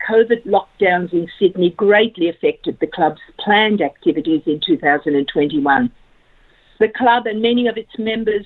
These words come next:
were in full lockdown for almost four months. But regardless, our commitment to our members has never weakened.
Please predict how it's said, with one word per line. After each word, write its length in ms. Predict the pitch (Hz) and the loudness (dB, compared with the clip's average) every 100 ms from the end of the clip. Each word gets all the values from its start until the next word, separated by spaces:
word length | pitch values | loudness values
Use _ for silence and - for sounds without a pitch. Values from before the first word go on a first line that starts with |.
| 220 | 0
were 180 | 233 233 | 2 2
in 140 | 226 - | -2 -8
full 260 | 262 277 254 | -8 -4 -2
lockdown 640 | 180 - - 139 120 117 - _ _ | -2 -4 -4 -2 -2 -8 -18 _ _
for 120 | 220 | 0
almost 400 | 226 226 220 220 - - | 2 4 2 0 -6 0
four 200 | 254 254 | 0 2
months. 360 | 226 185 - _ _ _ _ | -2 -4 -8 _ _ _ _
But 260 | 208 240 330 180 | 2 2 0 -4
regardless, 720 | 196 208 208 - 269 311 294 240 | -2 0 0 0 -2 -6 -2 0
our 180 | 233 | 0
commitment 560 | 240 247 247 285 240 240 | -2 -2 -2 0 -2 0
to 100 | 247 | 0
our 120 | 220 | 0
members 380 | 226 226 226 220 | 2 2 2 0
has 140 | 196 180 | -2 -2
never 240 | 196 196 | 0 2
weakened. 560 | 185 180 156 - - | 4 4 2 -2 -8